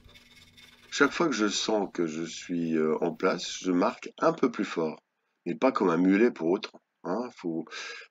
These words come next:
faut toujours avoir la, la solution de remise, euh, euh, comment dire, de retour en arrière, euh, à cette étape.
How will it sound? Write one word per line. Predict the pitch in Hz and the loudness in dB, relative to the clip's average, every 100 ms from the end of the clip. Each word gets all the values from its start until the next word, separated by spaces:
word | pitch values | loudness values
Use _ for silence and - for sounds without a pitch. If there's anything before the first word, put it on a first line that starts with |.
| - | -6
faut | 95 | -4
toujours | - 147 185 175 | -2 -2 0 2
avoir | 113 110 | 4 4
la, | 92 90 87 85 | 4 6 6 4
la | 85 82 90 | -2 2 2
solution | - 104 95 90 95 92 95 - - _ - | 2 0 0 0 2 2 0 -10 -20 _ -8
de | 90 | -2
remise, | 95 101 104 117 131 113 87 | 2 4 6 8 6 2 4
euh, | 92 90 90 87 - _ _ _ _ _ _ _ - | 6 8 8 4 -2 _ _ _ _ _ _ _ -6
euh, | 85 85 82 85 | -4 -2 0 -2
comment | 80 92 90 | 0 2 2
dire, | 87 101 | 2 -2
de | 82 85 85 76 80 | 0 2 4 4 2
retour | 95 - 117 | 0 2 4
en | 104 | 4
arrière, | 95 95 98 117 127 | 4 6 6 4 2
euh, | 85 85 85 80 78 73 55 - | -2 0 0 0 -2 -4 -6 -8
à | - | -6
cette | 90 110 113 | -4 0 0
étape. | - 85 - | 0 -4 -6